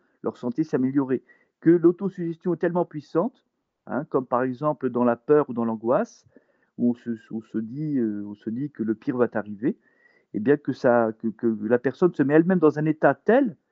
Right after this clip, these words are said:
eh bien qu'il va y avoir une modification physique. Il va y avoir non seulement une modification psychologique, mais une modi-, une modification physique. Et que cette modification physique, eh bien, elle est constatable.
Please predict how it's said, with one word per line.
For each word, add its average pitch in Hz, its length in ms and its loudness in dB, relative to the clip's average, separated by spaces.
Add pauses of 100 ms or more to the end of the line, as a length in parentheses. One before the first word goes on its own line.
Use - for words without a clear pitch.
(340)
eh 113 80 -4
bien 160 200 2
qu'il 151 180 -4
va - 0 -
y 143 40 0
avoir 175 160 2
une 160 80 -2
modification 175 720 -2
physique. 165 480 -10 (460)
Il - 60 -12
va 127 100 2
y - 20 2
avoir 147 200 -2
non 143 100 -10
seulement 156 260 -2
une 147 80 -2
modification 156 840 0 (360)
psychologique, 160 760 2
mais 131 60 -4
une 131 60 -2
modi-, 127 320 -2
une 135 80 -6
modification 143 720 -4
physique. 160 400 -10 (680)
Et 113 120 -2
que 143 140 -6
cette 143 220 -2
modification 143 640 -2
physique, 139 420 -4
eh 139 60 0
bien, 151 320 0 (400)
elle 120 180 4
est 127 60 4
constatable. 151 760 2